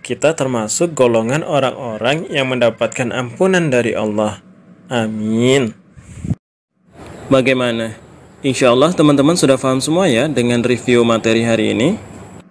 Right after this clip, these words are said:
Bagi yang belum, silahkan saksikan kembali video-video penjelasan materi di atas pada channel YouTube berikut ini.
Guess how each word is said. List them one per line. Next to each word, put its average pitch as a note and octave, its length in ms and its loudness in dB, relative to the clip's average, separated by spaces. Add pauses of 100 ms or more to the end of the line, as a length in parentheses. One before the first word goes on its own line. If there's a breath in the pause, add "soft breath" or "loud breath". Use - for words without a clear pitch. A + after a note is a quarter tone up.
(520)
Bagi B2 300 2
yang D3 100 2
belum, E3+ 560 4
silahkan B2 400 2
saksikan C#3 480 2
kembali A#2 560 2
video-video B2+ 680 2
penjelasan A#2+ 580 2
materi A#2 320 0
di G#2 140 -2
atas C3+ 420 -2 (240)
pada A2+ 240 2
channel D#3 320 4
YouTube D3+ 400 2
berikut C#3+ 460 2
ini. A2 480 0